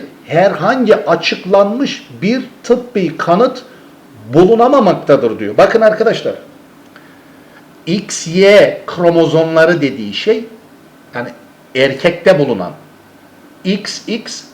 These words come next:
kadın, X Y erkek.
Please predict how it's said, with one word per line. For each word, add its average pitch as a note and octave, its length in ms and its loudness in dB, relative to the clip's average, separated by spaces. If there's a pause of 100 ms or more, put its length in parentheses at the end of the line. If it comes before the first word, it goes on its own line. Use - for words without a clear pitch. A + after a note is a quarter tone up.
kadın, E3+ 520 0 (520)
X - 460 -8
Y G3+ 400 2 (640)
erkek. D3 640 -2